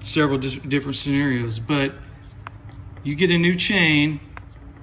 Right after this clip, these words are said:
you get it about like you, you want it. You should be able, you shouldn't have to touch it that much.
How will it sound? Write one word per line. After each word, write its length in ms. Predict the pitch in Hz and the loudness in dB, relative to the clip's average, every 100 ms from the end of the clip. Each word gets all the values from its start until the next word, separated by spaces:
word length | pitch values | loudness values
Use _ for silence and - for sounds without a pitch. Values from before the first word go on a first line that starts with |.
| - - - - - - - - - | -18 -20 -20 -20 -20 -20 -20 -20 -8
you 120 | 135 139 | -4 2
get 160 | 165 | 4
it 120 | 160 | 4
about 260 | 147 156 165 | 2 2 2
like 240 | 160 160 | 0 0
you, 140 | 180 160 | -2 -2
you 260 | 160 147 | 0 0
want 320 | 165 156 139 139 | 2 2 4 2
it. 140 | 147 - - | 0 -6 -10
You 60 | |
should 280 | - 143 135 | -6 -4 -2
be 60 | 147 | -2
able, 200 | 139 - | -2 -6
you 40 | |
shouldn't 280 | - 165 139 | -4 -2 -2
have 100 | 143 | -2
to 80 | 127 | -4
touch 320 | - 156 - | -4 -4 -4
it 20 | |
that 140 | 135 147 | -6 -2
much. 320 | 151 135 | -2 -2